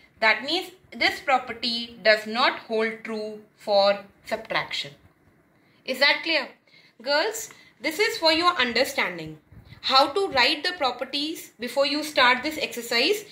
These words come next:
I will tick mark in the book and from there you will copy it.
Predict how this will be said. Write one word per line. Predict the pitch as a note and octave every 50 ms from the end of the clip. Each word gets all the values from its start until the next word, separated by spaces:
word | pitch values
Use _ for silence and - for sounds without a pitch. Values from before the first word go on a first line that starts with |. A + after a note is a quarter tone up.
| - - - - -
I | - B3 B3+ C4
will | B3+ D4 E4 F#4 G#4+ A4 - - _ _
tick | - D4 D4+ D4+
mark | D4+ D4+ E4 F4+ G#4 G#4 - -
in | B3+ C4 C4+ B3+
the | C4 B3
book | F#3 E3 F#3 A#3+ D#4+ G#4 - - - - _ _ _ -
and | C4 C#4 D4+ D4+
from | - D#4+ D#4+ D#4 C#4+ -
there | A#3+ B3 C4+ C#4+
you | - B3 A3+
will | A3 A#3 A#3+
copy | A#3 - F#3 - - - C#3+
it. | - - - - -